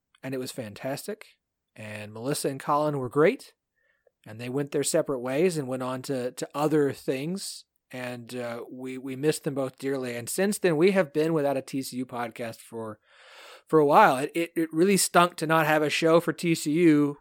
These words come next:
during last season, given everything that was going on with T C U, both in football and, and frankly in basketball as well. So it, it, it really puts a smile on my face to finally say for T C U fans,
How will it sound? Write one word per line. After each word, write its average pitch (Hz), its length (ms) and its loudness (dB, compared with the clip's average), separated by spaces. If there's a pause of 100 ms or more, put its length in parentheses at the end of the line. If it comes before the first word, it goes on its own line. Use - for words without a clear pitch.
(300)
during 170 300 4
last 156 340 4
season, 147 520 -4 (220)
given 147 300 0
everything 165 420 4
that 170 100 0
was 151 120 0
going 156 320 2
on 151 140 0
with 147 140 -2
T 160 180 -2
C 139 160 -8
U, 165 140 4
both 147 240 2
in 139 80 -4
football 165 260 2
and, 170 160 0
and 147 180 -6
frankly 185 300 2
in 139 60 -2
basketball 139 580 -4 (480)
as 135 160 -2
well. 151 220 6
So 160 220 4
it, 202 180 6 (180)
it, 214 220 6 (100)
it 185 180 4
really 214 320 4
puts 185 220 2
a 160 60 -2
smile 170 340 4
on 147 140 4
my 139 160 -2
face 123 400 -4
to 120 100 -12
finally 180 600 4
say 127 480 -2
for - 100 -14
T 139 220 -6
C 127 140 -8
U 123 180 -4
fans, 87 480 -12